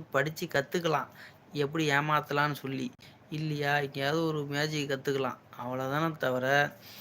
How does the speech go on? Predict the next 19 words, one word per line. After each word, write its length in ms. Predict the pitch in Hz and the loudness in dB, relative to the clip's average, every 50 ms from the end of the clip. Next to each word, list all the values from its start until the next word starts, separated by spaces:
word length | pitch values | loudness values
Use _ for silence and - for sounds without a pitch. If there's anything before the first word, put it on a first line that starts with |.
| - - - - - - - - | -18 -20 -20 -20 -20 -20 -16 -8
ஒரு 240 | 143 143 147 147 143 139 | -4 -2 -2 0 0 -2
மனிதனால் 680 | 139 139 135 151 147 151 147 147 147 151 160 165 170 - - - - | -2 -2 -2 -2 -2 -2 0 2 4 4 6 4 4 2 -2 -6 -4
மறைமுகமா 580 | - 131 143 151 151 151 151 151 156 156 156 151 | -2 0 0 0 0 0 0 0 0 2 2 2
இருக்கிற 300 | 151 147 143 - 147 139 135 | 2 2 0 0 0 2 2
எந்த 240 | 135 135 143 151 147 | 2 2 0 0 0
விஷயத்தையும் 720 | 143 135 139 143 139 135 - - 151 147 160 170 180 185 180 - - - - - - - - - - - - - - - - - - - - - - - - - - - - - - - - - 113 107 - | 0 0 0 -2 -2 -2 -4 -6 -2 0 2 2 2 2 0 -4 -10 -20 -20 -20 -20 -20 -20 -20 -20 -20 -20 -20 -20 -20 -20 -20 -20 -20 -20 -20 -20 -20 -20 -20 -20 -20 -20 -20 -20 -20 -20 -20 -20 -16 -8
சொல்ல 260 | - 147 147 147 147 139 | -6 -4 -2 0 0 0
முடியாது, 640 | 139 139 143 151 151 151 151 147 151 147 156 170 185 185 185 - - - - - - - - - | 0 0 0 2 4 6 6 6 6 6 6 6 6 4 4 2 -4 -14 -20 -20 -20 -20 -20 -10
சொல்லவே 480 | - 147 143 151 156 160 156 160 180 175 | -6 -4 0 2 2 4 4 6 4 4
முடியாது. 540 | 165 151 135 131 123 117 113 113 120 135 151 170 175 - - - | 4 4 2 2 2 0 0 -2 0 0 0 0 0 -2 -4 -4
அதேபோல் 720 | 131 127 131 143 151 151 147 143 151 160 170 175 185 190 - - - - - - - - - - - | -4 -2 0 2 2 2 0 0 0 0 2 2 2 2 0 -2 -8 -18 -20 -20 -20 -20 -20 -10 -2
யாருடைய 440 | 156 156 151 156 151 151 147 147 139 139 | 2 4 4 6 4 4 4 2 2 2
உயிரையும், 600 | 147 160 165 165 160 160 165 160 165 175 185 185 185 - - 151 147 | 2 2 2 4 4 4 2 2 2 2 2 0 0 -2 -4 -2 -4
எட்டக 480 | 143 - - - - - 180 175 160 160 | -4 -4 -8 -20 -2 0 2 4 4 4
இருக்கிற 300 | 156 147 143 147 151 139 139 139 135 | 2 2 2 0 0 0 2 2 0
உயிரை 340 | 135 139 143 147 147 147 156 160 | 0 0 0 0 0 0 0 0
யாராலும் 460 | 147 139 135 135 135 139 139 139 135 | 2 2 2 2 2 0 0 0 0
எடுக்கவும் 500 | 135 143 143 - - - 151 143 139 135 | -2 -2 -4 -4 -6 -6 -4 -4 -4 -4
முடியாது, 540 | 135 135 143 147 147 147 147 147 143 156 | -4 -4 -2 0 2 2 2 2 2 0